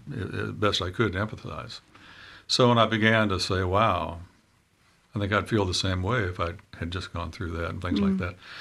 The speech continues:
Speaker 1: So I, in, in church work, uh, the same thing. Uh, uh, uh,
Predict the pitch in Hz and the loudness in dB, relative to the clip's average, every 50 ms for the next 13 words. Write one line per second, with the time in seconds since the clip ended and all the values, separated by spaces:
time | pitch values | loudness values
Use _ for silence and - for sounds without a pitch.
0 | - - - - - 165 156 139 139 135 131 - - 147 139 139 - 120 120 107 | -14 -10 -2 4 6 6 6 6 6 4 2 2 2 2 2 2 4 4 2 2
1 | 110 - 127 123 123 127 - 107 107 101 104 104 101 - 123 104 101 95 90 92 | 4 4 4 4 4 2 2 2 4 4 4 4 2 0 -2 0 0 0 -2 -4
2 | - - _ _ _ _ - - - 127 104 98 92 - - 98 92 92 92 92 | -6 -12 _ _ _ _ -2 0 2 4 2 2 2 0 0 0 0 0 0 0
3 | 90 85 85 - 107 - _ _ _ - - - _ _ - 85 90 87 85 - | -2 -2 -4 -6 -8 -14 _ _ _ -20 -20 -20 _ _ -8 -6 -6 -6 -8 -8
4 | - - - _ _ _ _ _ _ _ _ _ _ _ _ _ _ - 107 | -10 -14 -16 _ _ _ _ _ _ _ _ _ _ _ _ _ _ -10 -8